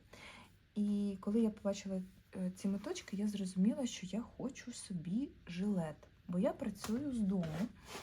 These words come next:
і часто хожу в якихось футболочках, і інколи хочеться накинути на себе зверху ще якийсь шар одягу, просто,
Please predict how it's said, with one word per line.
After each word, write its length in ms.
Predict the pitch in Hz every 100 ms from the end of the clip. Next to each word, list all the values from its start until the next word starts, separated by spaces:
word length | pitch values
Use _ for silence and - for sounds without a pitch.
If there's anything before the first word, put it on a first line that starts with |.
| - - - -
і 80 | 190
часто 360 | 269 - 269
хожу 320 | 240 202 220
в 40 | 226
якихось 420 | 208 180 180 180
футболочках, 880 | - 185 - 311 403 - - 220 -
і 40 | 220
інколи 360 | 285 - 185
хочеться 480 | 185 202 208 - 190
накинути 540 | 180 - 226 240 -
на 140 | 175 170
себе 480 | - 208 214 196 175 - 202
зверху 400 | 196 247 - 185
ще 240 | - 208
якийсь 400 | 190 190 185 -
шар 280 | - 180 233
одягу, 420 | 427 294 208 196
просто, 520 | 185 233 285 - 185